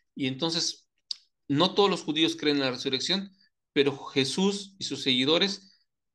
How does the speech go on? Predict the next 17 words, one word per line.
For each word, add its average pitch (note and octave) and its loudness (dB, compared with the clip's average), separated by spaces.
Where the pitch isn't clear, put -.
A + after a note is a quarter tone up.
sí - -2
son F3+ 0
creyentes D3+ 0
en A#2+ -2
la A2+ -2
resurrección A#2+ -2
y F#3 0
lo C#3 8
asocian E3 0
con, B2+ -2
este, G#2 -4
con B2 -4
otros E3 -2
textos E3 2
que - -8
son C#3+ -2
apocalípticos. - -4